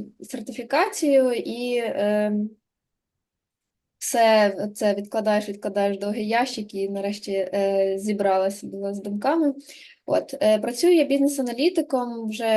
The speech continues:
е, п'ять років, е, от, ем, але так як я працювала в такій маленькій компанії, е, де, ну, не було, м, як такого,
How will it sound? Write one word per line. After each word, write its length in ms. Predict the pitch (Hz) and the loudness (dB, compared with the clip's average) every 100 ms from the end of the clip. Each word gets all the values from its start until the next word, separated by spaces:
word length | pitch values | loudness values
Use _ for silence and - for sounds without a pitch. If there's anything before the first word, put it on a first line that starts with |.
| 214 202 | 2 0
е, 460 | 208 208 202 202 196 - _ _ - | 0 2 2 0 -2 -8 _ _ -6
п'ять 300 | 233 220 208 | -2 -2 -2
років, 680 | 196 208 - 320 349 - - _ - | -4 -2 0 0 0 -6 -20 _ -4
е, 540 | 233 233 233 226 226 | 0 0 2 0 0
от, 460 | 214 214 208 208 - | 0 0 -2 -4 -6
ем, 520 | 214 208 208 208 208 208 - - _ - | -2 -2 0 -2 -2 -6 -18 -20 _ -6
але 360 | 240 262 285 | 2 4 4
так 360 | 277 - - 254 | 2 -4 -6 -6
як 140 | 226 | -2
я 120 | 262 | -2
працювала 600 | 247 247 254 247 240 240 | -2 -8 -6 -2 0 0
в 100 | 220 | -4
такій 420 | 220 214 220 214 214 | -6 -10 -4 -2 0
маленькій 600 | 220 214 214 208 220 208 | 0 0 -2 -4 -6 -6
компанії, 840 | 220 214 302 440 381 320 302 294 - _ _ - | -4 0 2 2 0 2 2 -2 -8 _ _ -2
е, 320 | 240 240 233 | 0 2 0
де, 580 | 208 240 254 254 233 214 | 2 4 6 6 4 2
ну, 220 | 233 214 | -2 -4
не 120 | 233 | -4
було, 540 | 220 226 214 208 196 202 180 180 - | -2 0 2 2 0 -4 -12 -12 -6
м, 480 | 208 208 208 202 208 208 | -2 0 0 -2 -4 -8
як 140 | 208 | -10
такого, 480 | 208 214 214 214 | -8 -4 -2 0